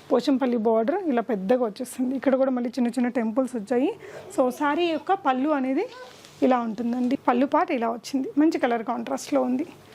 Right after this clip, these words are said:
So ఇలాంటివి ఇక్కడ మనకు ఒక ఐదు వందలు ఉంటాయండి డిజైన్స్. మళ్ళీ వాటిలో కలర్లు, నేనైతే కలర్స్లో కొన్ని కొన్నిటికి కలర్స్ ఉన్నాయి కానీ ఇక్కడ సింగిల్ సింగిల్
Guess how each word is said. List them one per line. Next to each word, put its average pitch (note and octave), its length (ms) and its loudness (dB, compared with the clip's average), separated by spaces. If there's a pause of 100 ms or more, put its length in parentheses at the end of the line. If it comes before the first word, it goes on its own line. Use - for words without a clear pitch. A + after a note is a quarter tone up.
(360)
So D4 80 6
ఇలాంటివి D4+ 400 2
ఇక్కడ C#4+ 180 -2
మనకు C4+ 260 0
ఒక C4+ 60 -2 (320)
ఐదు C4+ 220 0
వందలు B3+ 260 2
ఉంటాయండి C4+ 520 2
డిజైన్స్. C4 540 0
మళ్ళీ D#4 300 2
వాటిలో B3+ 360 0
కలర్లు, B3+ 560 0 (340)
నేనైతే C#4 360 4
కలర్స్లో D4+ 640 0
కొన్ని C#4 220 0
కొన్నిటికి C#4 440 -2
కలర్స్ C4+ 360 0
ఉన్నాయి C4+ 200 2
కానీ C#4+ 160 0
ఇక్కడ D4 260 0
సింగిల్ B3+ 320 0
సింగిల్ C4 240 2